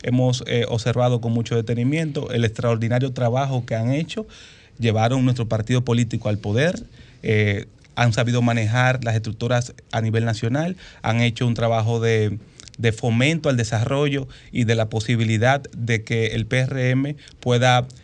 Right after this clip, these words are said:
eh, dejar un legado en la República Dominicana como partido político, que ese es el enfoque de las nuevas generaciones. Yo tengo veintinueve años de edad y yo debo decirle a ustedes que el compromiso que nosotros tenemos como generación, yo soy millennials, yo nací en el mil novecientos noventa y uno,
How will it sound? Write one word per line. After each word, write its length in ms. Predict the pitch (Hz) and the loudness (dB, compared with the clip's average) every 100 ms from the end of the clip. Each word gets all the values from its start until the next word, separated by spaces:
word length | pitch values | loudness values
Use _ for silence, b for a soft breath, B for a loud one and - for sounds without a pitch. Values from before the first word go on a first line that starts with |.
| b | b
eh, 140 | 123 | -4
dejar 340 | 110 113 131 139 | 0 0 0 0
un 100 | 135 | 0
legado 440 | 117 113 143 156 | 2 2 2 0
en 40 | 131 | -2
la 120 | 113 | -2
República 420 | 110 117 120 120 | -4 -2 0 2
Dominicana 560 | 120 120 120 113 139 135 | 2 2 0 0 -2 0
como 220 | 113 107 | -2 -2
partido 320 | 107 117 110 | -4 -4 -4
político, 500 | 110 107 107 101 107 | -2 -2 -4 -4 -4
que 80 | 123 | -4
ese 160 | 123 | -4
es 80 | 151 | -4
el 140 | 165 143 | -2 -2
enfoque 300 | 131 151 147 | -2 -2 0
de 20 | |
las 100 | 123 | 0
nuevas 240 | 117 123 | 0 0
generaciones. 680 | 127 120 107 117 117 95 - B B - | -2 -2 -4 -4 -4 -4 -10 B B -6
Yo 100 | 131 | -4
tengo 220 | 180 180 | -4 -4
veintinueve 400 | 165 151 143 139 | -2 -2 0 0
años 220 | 135 131 | -2 -2
de 60 | 117 | -2
edad 180 | 85 82 | -2 -6
y 100 | 113 | -4
yo 100 | 127 | -2
debo 180 | 180 185 | 0 0
decirle 240 | 151 156 | -2 -2
a 60 | 147 | -2
ustedes 500 | 120 98 87 - - B B | -4 -6 -8 -10 -14 B B
que 80 | - | -2
el 60 | 123 | 0
compromiso 540 | 139 131 139 190 208 | 0 0 0 -2 -2
que 80 | 185 | -2
nosotros 320 | 156 160 160 | -2 -4 -4
tenemos 320 | 147 147 139 | -2 0 -2
como 240 | - 135 127 | -2 0 2
generación, 640 | 131 120 107 - 131 104 | 4 2 0 0 0 0
yo 100 | 104 | -2
soy 140 | 113 185 | -2 0
millennials, 600 | 165 127 113 101 98 - | 2 2 2 0 -4 -4
yo 100 | 117 | -4
nací 200 | 131 165 | -2 -2
en 60 | 151 | -2
el 60 | |
mil 160 | 143 156 | 0 0
novecientos 400 | 151 135 143 143 | -2 -2 -2 0
noventa 380 | 139 135 123 107 | 0 2 2 2
y 40 | |
uno, 360 | 101 95 87 | 2 0 -6